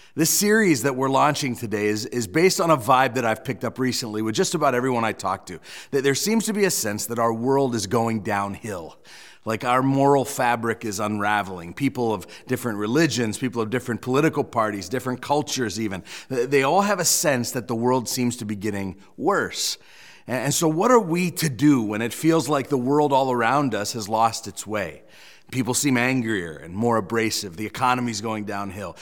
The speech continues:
Different races can't seem to get along. There's generational strife, young people this and old people that. Th-, things that were once considered shameful just a generation ago are being celebrated for all to see. Th-, there's this widespread disagreement over,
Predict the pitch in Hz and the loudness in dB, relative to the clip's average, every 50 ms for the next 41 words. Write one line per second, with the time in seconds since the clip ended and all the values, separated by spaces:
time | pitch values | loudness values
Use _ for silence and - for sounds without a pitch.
0 | - - - - 131 110 147 131 120 131 139 135 139 131 - 127 110 - - 123 | -20 -12 -6 -6 -2 0 0 0 2 4 4 4 4 2 -2 -4 -6 -6 -4 -4
1 | 113 107 101 - - - 135 127 113 104 107 107 117 107 104 104 107 104 95 92 | -4 -4 -6 -8 -8 -4 -2 0 0 0 0 0 0 0 0 0 0 0 -2 -2
2 | 104 107 110 107 - - - - - 120 110 143 143 139 139 139 139 151 165 147 | -2 -2 -2 -2 -4 -10 -16 -16 -10 -4 -2 0 0 2 2 4 4 4 2 2
3 | - 131 120 107 98 - - - - 113 98 95 - 104 127 135 143 151 147 - | 0 -2 -4 -6 -4 -4 -4 -4 -4 -6 -6 -8 -6 -2 0 2 4 4 2 2
4 | 156 147 113 131 127 127 127 127 117 - - 120 123 127 139 131 - 139 139 120 | 0 -2 -2 -2 -4 -2 0 -2 -2 -2 -2 -2 -2 0 -2 -2 0 -2 -2 -2
5 | 101 117 107 110 95 - - - - - - - 147 - 127 - 165 170 170 151 | -2 -2 -2 -2 -4 -4 -8 -14 -18 -18 -10 -8 -8 -8 -2 0 2 2 2 4
6 | 123 165 156 139 151 156 156 160 143 - 156 160 165 165 156 - - 175 165 151 | 4 2 2 4 4 4 4 4 4 2 2 4 4 4 4 2 0 0 0 2
7 | - 165 160 151 156 135 - - 160 151 151 156 147 120 - - 117 110 - - | 2 2 2 2 2 2 2 0 2 2 4 2 2 0 -2 -4 -4 -4 -4 -6
8 | - - - - 139 131 - 139 131 110 - 139 127 127 123 123 139 165 156 - | -12 -14 -6 -4 -4 -2 0 0 0 2 2 2 2 2 2 2 4 4 2 2
9 | 143 127 113 104 98 104 110 117 107 127 127 127 120 - - - 143 160 165 151 | 0 -2 -4 -4 -2 -2 -2 0 0 0 0 0 0 0 0 2 2 2 2 2
10 | 139 143 147 135 127 120 - - 123 120 123 127 127 - - 113 - - 104 101 | 2 0 -2 -2 -2 -6 -8 -6 -2 0 0 0 -2 -4 -6 -10 -8 -8 -8 -10
11 | 92 82 - - - - - - 120 123 147 160 156 131 131 165 139 131 120 120 | -10 -12 -14 -18 -20 -16 -6 -4 0 2 4 2 2 2 2 0 0 0 -2 -2
12 | 131 135 143 156 170 180 147 - - - 151 143 139 123 139 127 - 139 127 113 | 0 2 4 4 2 2 -2 -4 -4 -2 -2 -2 0 0 -2 -2 -2 -4 -2 2
13 | 147 180 190 185 156 131 123 120 120 101 117 113 - | 4 4 6 6 4 4 4 2 2 2 0 -2 -2